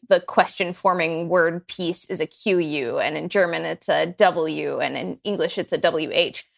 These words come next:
Um, and then in Old English, it was actually H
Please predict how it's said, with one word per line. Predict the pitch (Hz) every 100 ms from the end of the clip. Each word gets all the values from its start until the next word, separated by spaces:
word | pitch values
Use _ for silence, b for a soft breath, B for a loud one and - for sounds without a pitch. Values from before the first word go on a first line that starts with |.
| _ -
Um, | 185 143 -
and | 202
then | 185 170 160 - _ _ -
in | 196 180 165 156 196 -
Old | - 285 220
English, | 185 165 170
it | -
was | 190
actually | 180 - 190 170 - _ 180
H | 160 - -